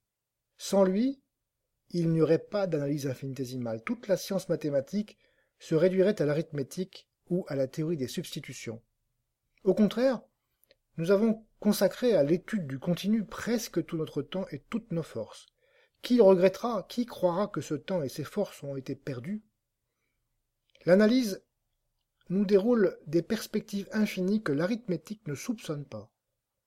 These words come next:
Elle vous montre d'un coup d'œil un ensemble grandiose dont l'ordonnance est simple et symétrique.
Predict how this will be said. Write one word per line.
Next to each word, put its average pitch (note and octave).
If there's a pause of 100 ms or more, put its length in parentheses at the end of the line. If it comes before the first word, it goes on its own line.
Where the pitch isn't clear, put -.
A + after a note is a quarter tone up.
(460)
Elle D#3+
vous E3+
montre F#3+
d'un G3
coup G#3+
d'œil F#3+
un C#3
ensemble D#3
grandiose C3
dont B2+
l'ordonnance F3
est B2+
simple G#3+
et D3
symétrique. F3